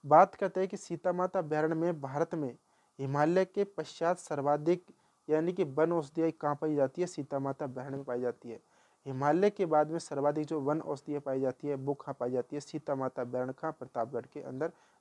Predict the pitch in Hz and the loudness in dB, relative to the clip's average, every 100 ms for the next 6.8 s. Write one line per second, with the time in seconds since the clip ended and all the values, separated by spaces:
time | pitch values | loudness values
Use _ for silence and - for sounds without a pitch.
0 | - 151 135 117 - 120 - _ _ - | -4 0 2 0 -4 -14 -14 _ _ -20
1 | - _ _ - 185 202 175 147 139 - | -20 _ _ -8 0 2 4 2 0 0
2 | 170 147 _ _ 147 170 165 151 - 175 | 0 -2 _ _ -2 -2 -2 -8 0 2
3 | 170 135 151 202 190 - 160 151 165 180 | 4 6 8 8 4 -2 0 2 4 2
4 | 143 _ _ - 139 135 156 170 190 196 | -2 _ _ -8 -6 -2 -4 2 6 6
5 | 196 _ _ _ _ _ _ _ _ _ | 4 _ _ _ _ _ _ _ _ _
6 | 170 185 220 190 - - 185 | 4 6 6 4 -2 2 4